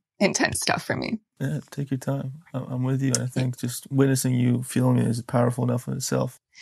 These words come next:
Speaker 1: Yeah, no, I think, I think it is too.
Speaker 2: What was the, what was the specific super hard part about it? Was it more so the mental, emotional side of things?
Speaker 1: It was, honestly, like, the physical stuff. Like, the reason I, I knew it was my breast implants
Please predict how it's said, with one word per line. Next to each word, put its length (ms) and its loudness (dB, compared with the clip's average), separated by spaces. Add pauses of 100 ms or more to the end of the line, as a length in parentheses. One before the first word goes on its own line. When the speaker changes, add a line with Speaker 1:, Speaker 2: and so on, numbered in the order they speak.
(320)
Speaker 1:
Yeah, 360 6
no, 120 0
I 100 2
think, 260 2
I 40 0
think 200 0
it 100 4
is 140 -2
too. 380 -2 (840)
Speaker 2:
What 80 4
was 200 6
the, 200 10
what 220 4
was 180 4
the 240 4 (240)
specific 540 -2 (160)
super 260 -2
hard 220 4
part 200 6
about 120 2
it? 80 -2
Was 160 2
it 80 0
more 180 4
so 240 4
the 400 2 (380)
mental, 300 4
emotional 360 2
side 220 2
of 80 -4
things? 300 0
Speaker 1:
It 120 6
was, 260 8
honestly, 360 6
like, 260 2
the 160 8
physical 400 2
stuff. 380 6
Like, 240 6
the 100 8
reason 220 4
I, 180 6
I 120 6
knew 180 4
it 80 -2
was 120 0
my 120 0
breast 240 4
implants 480 0